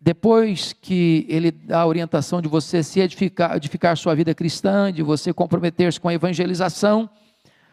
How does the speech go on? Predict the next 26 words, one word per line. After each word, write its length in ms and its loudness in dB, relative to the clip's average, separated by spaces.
agora 380 2
finalmente 800 0
Judas 400 4
diz: 160 -6
"Comprometa-se 1000 0
com 140 -4
Jesus 360 -2
Cristo." 540 -10
Primeiro, 440 2
porque 220 -2
ele 100 0
é 40 -2
poderoso 640 2
pra 180 0
nos 160 -4
guardar 340 0
de 120 -2
tropeço. 560 -4
Pode 180 -2
ler 60 0
o 80 0
verso 240 -2
vinte 120 -6
e 40 -14
quatro 260 -2
comigo? 420 0